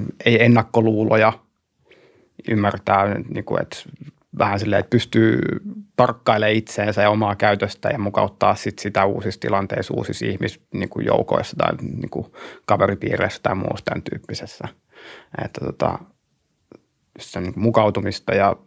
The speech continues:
epämukavuusalueelle viihtymistä, vaikkei se nyt vaihto-oppilasvuosi varmasti mitenkään siis, tota, epämukavaa noin, niinku, lähtökohtaisesti ole.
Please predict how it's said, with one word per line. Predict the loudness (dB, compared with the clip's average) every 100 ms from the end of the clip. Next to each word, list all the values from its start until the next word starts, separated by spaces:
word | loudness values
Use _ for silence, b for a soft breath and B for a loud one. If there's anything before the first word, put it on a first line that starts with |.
| -18 -6
epämukavuusalueelle | -4 -2 -4 2 4 4 2 2 2 0 -4 -12 _ -6
viihtymistä, | -4 -4 -6 -8 -6 0
vaikkei | 0 2 4
se |
nyt | 2 0 -8 -14 _ _ _ _ _ -2
vaihto-oppilasvuosi | 0 0 0 0 2 0 2
varmasti | 2 2 0 2
mitenkään | 4 2 2 0 0 B B B B
siis, | -4 -2 0
tota, | -2 2 4 4 4
epämukavaa | 4 4 4 2 2 4 4 2 -2 _ _ _ _ _
noin, | -4 -2
niinku, | 2
lähtökohtaisesti | 2 2 2 0 0 -2 -2 -4 2
ole. | 6 6 4